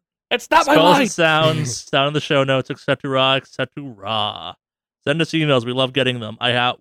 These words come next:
Speaker 2: one this week, and it is fantastic. Comes in
Speaker 3: All
Speaker 2: from
Speaker 3: right.
Speaker 2: Patrick. "Dear Wicked Awesome Cast,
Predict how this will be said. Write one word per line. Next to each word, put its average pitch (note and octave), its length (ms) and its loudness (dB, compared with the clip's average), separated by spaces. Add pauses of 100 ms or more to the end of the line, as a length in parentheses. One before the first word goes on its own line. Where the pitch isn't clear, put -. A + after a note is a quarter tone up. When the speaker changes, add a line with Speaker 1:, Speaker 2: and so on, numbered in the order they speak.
Speaker 2:
one D3 420 0
this D3+ 280 0
week, C#3+ 260 0
and C3 120 -2
it C3+ 100 0
is A#2+ 280 -4
fantastic. C#3 1300 -2 (440)
Comes C#3+ 160 -4
in C#3+ 120 0
Speaker 3:
All D#3 100 2
Speaker 2:
from C3+ 80 0
Speaker 3:
right. A#2 280 2
Speaker 2:
Patrick. D3+ 640 0 (560)
"Dear B3+ 380 4
Wicked A3+ 320 2
Awesome A3+ 400 4
Cast, C3 560 0